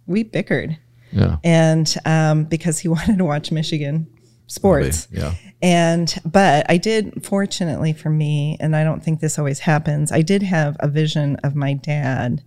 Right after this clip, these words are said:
Speaker 1: um, right after that when I thought, "Boy, I wish I hadn't argued with him all weekend." And I had a vision of Dad, you know, as a young man. And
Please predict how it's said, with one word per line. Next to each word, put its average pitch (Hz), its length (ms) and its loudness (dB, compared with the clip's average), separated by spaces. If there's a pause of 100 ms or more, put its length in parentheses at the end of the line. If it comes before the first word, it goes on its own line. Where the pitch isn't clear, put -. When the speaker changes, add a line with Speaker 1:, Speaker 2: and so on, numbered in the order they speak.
(640)
Speaker 1:
um, 147 560 0 (280)
right 185 360 2
after 220 360 -2
that 131 200 -2
when 151 160 2
I 151 160 0
thought, - 340 -6
"Boy, 180 380 0
I 165 60 0
wish 175 220 0
I 175 60 0
hadn't 165 260 0
argued 156 360 0
with 147 200 -4
him 151 140 -4
all 151 140 -6
weekend." 147 520 -2 (540)
And 160 140 4
I 160 40 4
had 175 120 4
a 175 60 2
vision 175 320 0
of 147 100 -2
Dad, 139 460 0
you 160 100 0
know, 143 100 2
as 139 200 0
a - 20 -2
young 123 260 0
man. - 440 -4 (580)
And 160 460 4